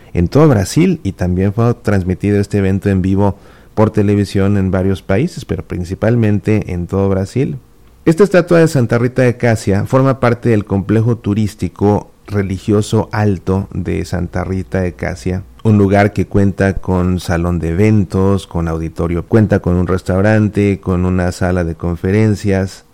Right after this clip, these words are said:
con una tienda de artículos religiosos, por supuesto, con un estacionamiento y también con una enfermería para atender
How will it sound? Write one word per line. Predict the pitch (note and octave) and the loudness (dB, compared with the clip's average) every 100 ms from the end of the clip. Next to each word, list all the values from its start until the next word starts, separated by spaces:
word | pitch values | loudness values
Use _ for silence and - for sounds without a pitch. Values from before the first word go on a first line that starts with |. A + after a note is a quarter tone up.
| - | -6
con | F2+ F#2+ | 0 2
una | F#2+ F2 | 2 0
tienda | - G#2+ G2 F#2 F2+ | 2 2 4 2 0
de | |
artículos | F2 - E2+ F2+ E2+ | -2 -4 -6 -4 -4
religiosos, | F2+ F2 F2 G#2 G#2 F#2+ F#2+ | -2 -4 -4 0 0 -2 -6
por | - | -6
supuesto, | F#2+ F#2+ B2 B2 - A2 G2 F2 | -4 -2 2 2 2 0 0 -2
con | F2 E2+ | -4 -4
un | E2+ E2+ | -4 -6
estacionamiento | - F2 F2+ E2+ F#2 G#2+ F#2+ - D#3 | -8 -8 -4 -2 2 2 2 0 0
y | |
también | - C3+ | 2 0
con | B2+ C3 | 2 2
una | C3 | 2
enfermería | A#2+ A2 A2+ D#3+ F3 A2+ | 2 2 2 2 2 2
para | F#2+ F#2 | 0 -2
atender | - F#2+ G#2 G#2+ | -2 0 2 2